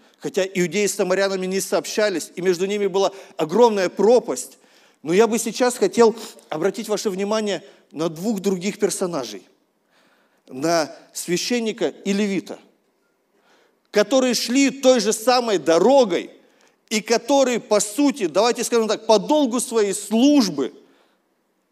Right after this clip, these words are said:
должны были пройти, не пройти, а помочь этому человеку, который был избитый и лежал. Они шли, увидели его, вначале один, потом второй,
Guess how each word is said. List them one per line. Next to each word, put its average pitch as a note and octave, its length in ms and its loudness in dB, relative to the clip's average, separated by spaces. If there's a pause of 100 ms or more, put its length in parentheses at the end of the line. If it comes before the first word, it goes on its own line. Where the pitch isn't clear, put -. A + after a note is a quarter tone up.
должны A#3 640 0
были G#3 380 2
пройти, A#3+ 960 0
не A3+ 180 0
пройти, B3 560 2
а F3+ 140 4
помочь A#3 760 2
этому A3+ 420 0
человеку, G3+ 640 0 (920)
который A#3+ 400 2
был A3+ 360 2 (200)
избитый G#3 800 -2 (560)
и G#3 100 0
лежал. G3 720 0 (2000)
Они A#3 280 0
шли, B3+ 380 0
увидели A3 640 0
его, G#3 240 2
вначале A3 460 2
один, G#3 280 0
потом A3+ 300 2
второй, A3 540 4